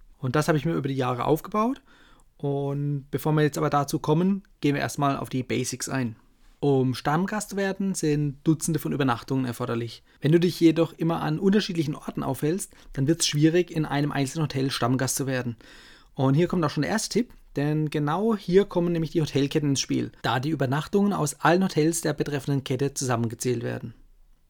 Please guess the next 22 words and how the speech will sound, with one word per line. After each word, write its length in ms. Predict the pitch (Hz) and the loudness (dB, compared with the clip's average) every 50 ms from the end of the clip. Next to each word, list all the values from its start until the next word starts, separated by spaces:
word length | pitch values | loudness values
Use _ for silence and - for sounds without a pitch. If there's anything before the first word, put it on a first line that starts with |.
| _ _ _ _ | _ _ _ _
Welche 420 | _ 143 139 151 143 156 156 131 117 | _ -2 0 0 2 2 2 2 2
Hotelketten 520 | 147 - 151 160 165 160 - 185 170 190 | 0 2 4 4 4 6 4 2 2 2
oder 220 | 165 147 139 123 | 2 2 2 2
Hotelbonusprogramme 1080 | 139 135 - 151 139 131 131 143 139 151 175 170 - - 185 175 - 185 180 175 165 147 | 0 0 0 0 0 0 2 2 2 4 2 0 0 0 -2 0 2 2 4 4 2 2
gibt's 300 | - 185 165 - - - | 2 0 0 0 0 0
jetzt 180 | 240 220 - | 0 0 2
hier? 220 | - 233 240 262 269 - - - - - - - - - - - - - | 4 4 4 4 2 -2 -12 -20 -20 -20 -20 -20 -20 -20 -20 -20 -20 -8
Es 160 | - 139 - | -8 -4 -2
gibt 160 | - 139 - | -2 -2 0
zum 80 | - 139 | 0 2
Beispiel 480 | 135 131 127 123 - - 135 127 127 | 2 2 0 0 0 0 2 2 4
Hilton, 480 | 117 147 196 214 - - 220 220 214 208 | 4 4 4 4 6 6 6 6 6 6
dazu 260 | - 139 - - 143 | 2 -2 -4 -6 -4
gehört 300 | 123 143 131 123 127 - | -4 -2 -2 -2 -2 -4
das 180 | 131 120 - - | -4 -4 -2 -2
Waldorf 300 | 123 117 120 120 117 - | 0 0 0 -2 -2 -4
Astoria, 880 | 123 - - 185 196 196 196 190 190 185 180 180 175 180 180 175 160 - | -6 -2 2 2 2 4 4 2 2 4 2 2 0 0 -2 -4 -8 -10
das 140 | - - - | -10 -6 -2
Hilton 300 | - 131 127 - 131 123 | -2 -2 -2 -2 -4 -4
Hotel 180 | - 123 120 | -4 -4 -2
selbst, 460 | - 170 170 170 175 170 170 - - - - - - - - _ _ - | 2 4 4 4 4 4 0 -6 -16 -16 -20 -20 -20 -20 -20 _ _ -2
Conrad, 640 | - 190 190 196 190 180 180 180 175 175 180 - | 2 4 4 4 4 2 2 2 2 0 0 -2